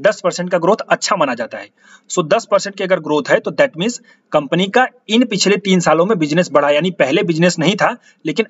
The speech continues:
अब business बढ़ रहा है। तो एक बार price को देखें, चलिए Tata Motors price को देख लेते हैं। मैं daily chart यहाँ पे लगा रहा हूँ,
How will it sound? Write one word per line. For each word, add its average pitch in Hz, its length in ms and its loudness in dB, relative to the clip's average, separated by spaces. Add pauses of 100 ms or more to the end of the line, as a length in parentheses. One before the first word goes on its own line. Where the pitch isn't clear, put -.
(100)
अब 180 180 0
business 156 400 -2
बढ़ 135 140 4
रहा 135 240 0
है। 151 200 0 (260)
तो 180 120 -12
एक 156 80 -6
बार 160 100 4
price 151 280 0
को 180 100 0
देखें, 160 220 -2 (540)
चलिए 170 220 2
Tata 160 320 2
Motors 151 240 -4
price 147 220 0
को 180 80 4
देख 160 160 0
लेते 170 160 4
हैं। - 280 -2 (2500)
मैं 147 140 2
daily 156 200 4
chart 165 180 2
यहाँ 160 140 -2
पे 170 80 -2
लगा 143 140 4
रहा 160 120 2
हूँ, - 160 -8